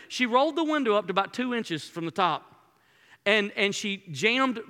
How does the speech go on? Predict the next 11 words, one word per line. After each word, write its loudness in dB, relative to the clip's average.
dollar 4
bills 4
out 6
it 0
and 2
then 2
drove 4
off. -6
Gone. 4
She 0
gone. 0